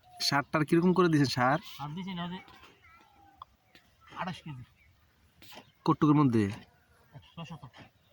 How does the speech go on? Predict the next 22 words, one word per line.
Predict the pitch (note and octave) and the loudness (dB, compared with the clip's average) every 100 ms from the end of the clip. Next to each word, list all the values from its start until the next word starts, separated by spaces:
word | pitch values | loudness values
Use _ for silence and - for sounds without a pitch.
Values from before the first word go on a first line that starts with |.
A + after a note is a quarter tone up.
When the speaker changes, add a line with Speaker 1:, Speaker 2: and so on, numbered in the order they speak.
| - _ - - _ - | -20 _ -20 -20 _ -18
Speaker 1:
ছয় | - B2+ | -4 -2
শতকের | D3 D#3 | 2 2
মধ্যে? | D#3 D#3 E3+ A#3+ - - - - - | 4 2 2 0 -2 -18 -20 -20 -16
Speaker 2:
আঠাশ | E3+ | -14
কেজি। | E3 E3 C3 - - _ _ | -14 -16 -18 -20 -20 _ _
Speaker 1:
আঠাশ | C3 C#3 | -2 0
কেজি, | - C#3+ | 4 4
সবগুলো | - C#3+ D3 D3+ | 4 2 4 6
মিলাই | D3 D#3+ | 6 6
নাকি? | C#3 C3+ D3+ A#2 - | 4 4 4 4 0
Speaker 2:
হুম, | - D3 D3 | -8 -12 -12
ইউরিয়া | D#3+ E3 E3+ | -12 -12 -12
তিন | F3+ | -12
কেজি, | F3 E3 D#3 | -12 -14 -14
পটাশ | D3 D#3+ | -12 -12
দশ | D#3 E3+ - | -12 -14 -16
কেজি, | D3+ D3+ _ _ _ _ _ _ - - _ _ C#3+ B2+ | -20 -20 _ _ _ _ _ _ -20 -20 _ _ -20 -18
আর | C3+ C3+ C3 _ | -16 -16 -18 _
পিস | - E3+ - | -14 -14 -12
হইল | D3+ E3 - - _ _ _ _ - | -12 -12 -16 -20 _ _ _ _ -12
পনেরো | E3+ E3 | -10 -10
কেজি। | C3 A2 - - | -14 -18 -20 -20